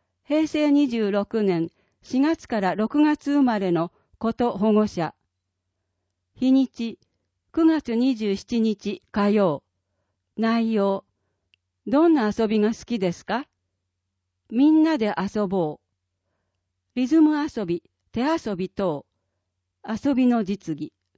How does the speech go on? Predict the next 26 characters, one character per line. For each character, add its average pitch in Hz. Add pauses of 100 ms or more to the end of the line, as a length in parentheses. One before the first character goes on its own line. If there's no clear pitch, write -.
(1000)
二 294
歳 254
っ -
て 214
ど 254
ん 320
な 285
頃？ 175 (840)
講 214
話。 190 (680)
発 254
達 -
と 262
関 294
わ 311
り 302
方 240
に 185
つ 202
い 185
て。 - (1200)
講 294
師、 - (520)
指 269
導 285
員、 156